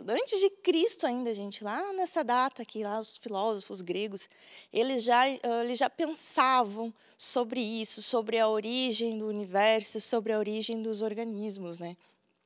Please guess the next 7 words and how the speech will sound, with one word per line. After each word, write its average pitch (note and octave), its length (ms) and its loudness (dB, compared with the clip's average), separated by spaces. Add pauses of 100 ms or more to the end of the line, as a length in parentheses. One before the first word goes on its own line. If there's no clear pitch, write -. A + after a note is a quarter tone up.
(360)
Então, A3+ 460 4 (280)
as G#3+ 220 4
ideias, A#3 640 6
elas A#3 340 4
foram A#3 420 0 (200)
sendo A#3+ 440 4
acrescentadas A#3+ 1300 4